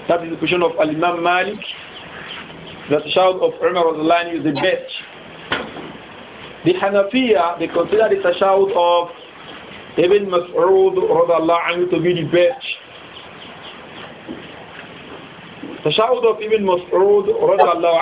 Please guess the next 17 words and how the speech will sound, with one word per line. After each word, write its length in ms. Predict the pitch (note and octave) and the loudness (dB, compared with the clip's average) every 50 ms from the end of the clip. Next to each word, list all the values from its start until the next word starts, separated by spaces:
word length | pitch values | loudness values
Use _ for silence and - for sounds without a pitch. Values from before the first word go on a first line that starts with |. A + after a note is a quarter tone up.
| D#3+ F#3+ | 2 0
anhu, 440 | G3 F3+ D#3+ D#3+ E3 F3 - G#4+ - - - - - - - - - - - - - - - - - - - - - - - - - - - - - - - - - C#3 | 0 -2 -2 0 2 4 2 2 0 -6 -18 -20 -20 -20 -20 -20 -20 -18 -18 -18 -18 -18 -18 -18 -18 -18 -18 -18 -18 -18 -16 -16 -18 -18 -18 -18 -18 -18 -18 -10 -2 0
Ibn 300 | D3 F3 F#3+ F#3 G#3 G3+ | 2 4 4 4 2 2
Mas'ud, 360 | G3 F3+ F3+ F3+ - F#3 G3 F#3+ F#3 F#3 | 2 0 0 2 2 2 4 2 2 2
radallahu 360 | F3 F3 F3 F3+ F3+ F3+ F3+ F#3 | 2 2 4 4 2 2 2 2
anhu, 160 | F#3 G3 G3 G#3 G#3+ A3 - - - - - - - - - - - - - - - - - - - - - - - - | 2 2 2 2 0 -4 -8 -12 -16 -18 -18 -20 -20 -20 -20 -20 -18 -18 -18 -18 -18 -18 -18 -18 -18 -18 -18 -18 -8 -2
stayed 200 | - G3 G3 F#3 | 2 2 2 2
in 140 | F3+ F3 E3 - | 0 -2 -6 -4
Kufa. 600 | - F#3+ G3 G3 - - G#3 G#3+ A3 A#3 A3+ - - - - - - - - - - - - - - - - - - - - - - - - - - - - - - | 0 0 0 2 2 2 2 2 2 0 -4 -10 -18 -20 -20 -20 -20 -20 -20 -20 -10 -8 -8 -8 -8 -8 -16 -18 -18 -18 -18 -18 -18 -16 -16 -16 -16 -16 -16 -4 0
So 440 | - G3 G3 G3 G3 F#3+ F#3+ - - - - - - - - - - - - - - | 2 4 6 6 6 6 4 2 -2 -10 -16 -20 -20 -20 -20 -20 -18 -16 -14 -8 -4
Abu 220 | D3+ D#3 E3 F#3+ G#3 | -2 0 2 2 2
Hanifa 840 | A3 G#3+ G3+ G#3 A3 B3+ B3+ A#3 - - F#3 F3+ F#3 G3+ G3+ - - - - - - - - - - - - - - - - - - - - - - | 2 2 0 -2 0 0 0 0 2 2 2 2 2 0 -2 -6 -12 -20 -20 -20 -20 -20 -20 -18 -18 -18 -18 -18 -18 -18 -18 -18 -18 -18 -10 -4 0
learned 320 | D3+ F3 G3+ G#3+ A3+ A3+ - | 2 2 2 2 0 -2 -2
from 200 | G3+ F#3+ F3+ F3+ | -2 0 0 0
the 60 | F3 E3+ | -2 -2
students 380 | - G3 G#3+ G#3 G#3+ G3+ - - | 0 0 0 2 2 0 0 2
of, 320 | F#3+ F#3 F#3 F#3+ F#3+ G3 F#3+ - - - - - - - - - | 4 6 6 6 4 2 -2 -6 -12 -18 -20 -20 -20 -18 -6 -2
the 100 | D#3 D#3 | -2 -2